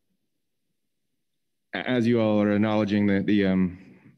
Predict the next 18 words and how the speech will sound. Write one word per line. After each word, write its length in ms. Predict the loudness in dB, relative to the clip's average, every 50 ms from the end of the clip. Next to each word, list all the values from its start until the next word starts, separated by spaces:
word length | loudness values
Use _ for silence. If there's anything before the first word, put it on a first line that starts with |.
| _ _ _ _ _ _ _ _ _ _ _ _ _ _ -4
the 80 | -4
extent 300 | -4 -2 -4 -4 -4 -2
to 100 | -2 -2
which 240 | -2 -2 -4 -6 -6
gear 160 | -4 -2 -2
switching 360 | -2 -2 -4 -4 -4 -4 -4
is 100 | -4 -4
contributing 540 | -4 -4 -6 -4 -2 -2 0 0 0 0 -2
to, 340 | -2 -2 -2 0 0 0 -2
to 180 | -4 -4 -2 -2
the, 440 | 0 0 -2 -2 -4 -6 -10 -12 -12 -8 -4
the 60 | -2
lack 260 | -2 -2 -2 -4 -4
of 80 | -4 -4
attainment 460 | -4 -2 0 0 0 0 0 -2 -4 -8 -14 _ _ _ _ _ _ _ _ _ _ _ _ -20 -20 _ _ -4
in 260 | -2 0 0 0 0
the, 340 | 0 0 2 2 0 0 0
um, 540 | 0 0 0 0 0 0 -2 -4 -6 -10